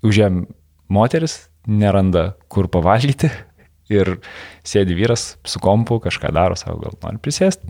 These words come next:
Prie staliuko, kurios buvo, nežinau, kiek ten, pusę metro skersmens dydžio. Tai taip ir susipažinom. Aišku, paskui supratom, kad turim labai daug, e, bendrų jungčių ir, ir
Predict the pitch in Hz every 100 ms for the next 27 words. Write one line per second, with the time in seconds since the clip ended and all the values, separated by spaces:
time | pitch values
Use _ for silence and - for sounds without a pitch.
0 | - - - 80 - - 113 113 107 95
1 | 90 90 90 87 90 85 85 85 85 82
2 | - - - - - - 117 98 90 95
3 | 95 - - - - - 135 175 135 -
4 | 160 - - - - - - - - -
5 | 98 104 110 - 226 143 123 - 131 -
6 | 139 - 92 101 101 95 - 98 95 92
7 | 95 95 92 - 82 78 - - _ 98
8 | 101 98 101 107 101 85 - 104 110 101
9 | - 120 139 175 - _ _ _ - _
10 | _ _ 98 95 95 95 98 - - 95